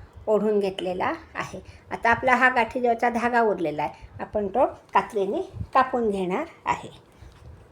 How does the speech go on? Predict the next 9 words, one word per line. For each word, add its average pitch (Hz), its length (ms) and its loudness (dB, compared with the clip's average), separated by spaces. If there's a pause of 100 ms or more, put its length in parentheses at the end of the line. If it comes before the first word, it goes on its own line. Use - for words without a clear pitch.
(140)
हा 196 100 -2
धागा 185 240 -4
आपण 202 280 -4
उरलेला 185 340 -2
कात्रीने 190 480 -4 (520)
कापून 190 360 -4
घेऊ, 214 180 0
गाठ 165 320 -4
पाडलेला. 147 340 -12